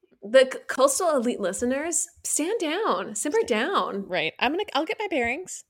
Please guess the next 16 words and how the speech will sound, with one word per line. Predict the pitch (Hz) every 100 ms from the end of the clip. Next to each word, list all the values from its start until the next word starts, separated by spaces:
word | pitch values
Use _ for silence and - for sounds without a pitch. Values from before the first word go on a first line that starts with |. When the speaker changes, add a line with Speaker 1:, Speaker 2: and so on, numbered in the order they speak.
| _ _ _ _ _ _ - 240
Speaker 1:
Gosh, | 214 294 294
Speaker 2:
Also, | 247
Speaker 1:
getting | 208 247 226
very, | 190 196 277
very | 254 220 220
hoity-toity | 214 214 208 185 214 233
with | 185 190
the |
Speaker 2:
s-, | 190
Speaker 1:
nomenclature. | 185 240 220 165 - -
Speaker 2:
seriously. | - 208 220 233 - 151 - - _ _ _ _ _ - - -
Uh, | 269 269 262
that's | 269
about | 277 269
it, | 359
though. | 262